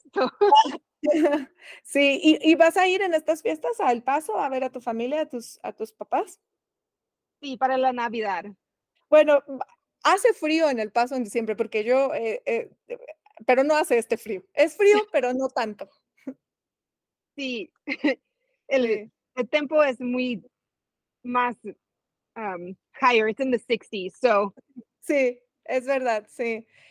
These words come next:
Speaker 2: Y, y fíjate que yo conozco El Paso porque mi papá trabajó, ten-, era, mm, trabajaba en una comis-, se llamaba Comisión de Salud Fronteriza, eh, eh, creo que era Commission, Border Health Commission, que era entre los estados de,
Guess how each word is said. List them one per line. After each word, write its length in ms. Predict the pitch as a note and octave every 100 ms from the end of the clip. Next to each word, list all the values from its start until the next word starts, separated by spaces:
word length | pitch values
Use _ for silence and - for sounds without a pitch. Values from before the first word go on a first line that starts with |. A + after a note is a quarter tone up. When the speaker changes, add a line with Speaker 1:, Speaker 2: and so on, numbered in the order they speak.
| -
Speaker 2:
Y, 260 | D4 -
y 40 | D4
fíjate 340 | D#4+ E4+ F4+
que 120 | E4
yo 140 | C4+ C#4
conozco 420 | C#4+ D4 C#4 C#4+
El 80 | C#4+
Paso 360 | C4 C4 D4+
porque 300 | D4+ B3 A#3
mi 120 | A#3 A#3+
papá 360 | B3 - C4
trabajó, 840 | C4+ D4 C4+ A#3+ B3+ B3 B3+ A#3+ - _ _ _
ten-, 300 | - A3+ A3 - -
era, 340 | B3 C4 C#4+
mm, 380 | C4+ A#3 G#3+ A3 -
trabajaba 380 | C4 C#4 D4 D#4+
en 80 | D4
una 180 | C#4+
comis-, 380 | - A3+ G3 -
se 100 | -
llamaba 540 | A#3 A#3 B3 B3+ A#3 - _ _ _ _
Comisión 400 | A3+ G#3+ B3 A#3+
de 100 | B3+
Salud 280 | A#3 G#3 G#3
Fronteriza, 840 | A#3 A3+ G#3 G#3 - B3+ C#4+ -
eh, 540 | - G#3 G3+ G3 G3+ G3+ - _ _ _ _ _ _ _ _
eh, 260 | - F2 -
creo 140 | A#3+ A3+
que 60 |
era 80 | A#3
Commission, 760 | A3+ G#3 G3+ A3 G#3+ G3+ G3 G3
Border 380 | A3+ A3 A#3 A#3+
Health 340 | G#3+ G#3 G3+ - _
Commission, 600 | - G3+ G#3 G#3+ G3+ C#3 _ _ _ -
que 100 | A3+
era 140 | A#3
entre 400 | A#3+ A#3 A3 G#3+
los 200 | G#3 G#3+
estados 640 | G#3+ - A#3 A#3 A#3+ A#3+ -
de, 560 | G#3 G#3+ G3+ G3 G3